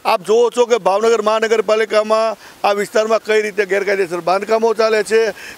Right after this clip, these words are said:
મા-, કાકા ભત્રીજાની જોડી કઈ રીતે બેફામ રીતે સંગઠનવાળાના ઈશારે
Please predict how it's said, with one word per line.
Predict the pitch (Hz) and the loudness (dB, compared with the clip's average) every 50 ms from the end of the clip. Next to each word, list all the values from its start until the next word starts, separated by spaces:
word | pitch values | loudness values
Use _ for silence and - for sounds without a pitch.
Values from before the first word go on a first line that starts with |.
| - - | -6 -4
મા-, | - 185 208 196 - - - - - - - | -2 -2 -2 -4 -8 -12 -18 -20 -20 -12 -6
કાકા | - 170 185 208 214 | -4 -2 0 0 0
ભત્રીજાની | 208 185 208 196 214 220 208 196 214 214 208 202 | 2 0 0 -2 -2 -2 0 0 0 0 -2 -4
જોડી | 160 170 165 196 214 220 196 156 - - - - - - | -2 0 0 0 0 0 -2 -4 -6 -10 -16 -12 -6 -2
કઈ | 190 214 214 | 0 0 0
રીતે | 214 202 - 226 220 208 180 - - - - - - | 0 -2 0 0 0 0 -2 -6 -10 -20 -12 -4 -2
બેફામ | 190 196 - - 196 208 220 214 | 0 0 2 0 0 0 0 0
રીતે | 220 220 185 226 220 | -2 -2 0 -2 -2
સંગઠનવાળાના | - - 185 190 202 214 220 - 214 226 220 220 220 214 220 214 196 160 - - - - - 208 190 202 - | 0 -2 -2 0 0 0 0 0 0 2 2 2 2 2 2 0 -2 -4 -6 -10 -20 -20 -8 -4 -2 -2 0
ઈશારે | 196 190 - 233 220 220 220 208 175 143 | -2 0 0 0 2 2 2 0 0 -2